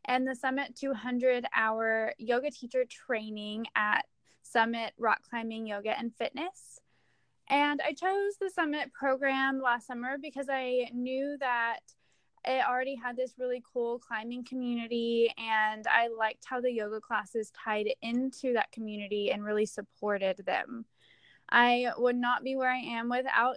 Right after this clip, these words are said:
Jenny, and I'm so grateful. She welcomed me into her program,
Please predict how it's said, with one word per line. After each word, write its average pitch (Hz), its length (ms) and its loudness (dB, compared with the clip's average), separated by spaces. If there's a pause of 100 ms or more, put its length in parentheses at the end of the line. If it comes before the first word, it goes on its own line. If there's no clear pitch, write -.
Jenny, 233 480 -6
and 226 100 -8
I'm 226 220 -4
so 240 280 2
grateful. 220 840 2 (100)
She - 1600 -12
welcomed 254 240 -2
me 254 340 -8
into 233 220 -6
her 233 160 -4
program, 214 840 0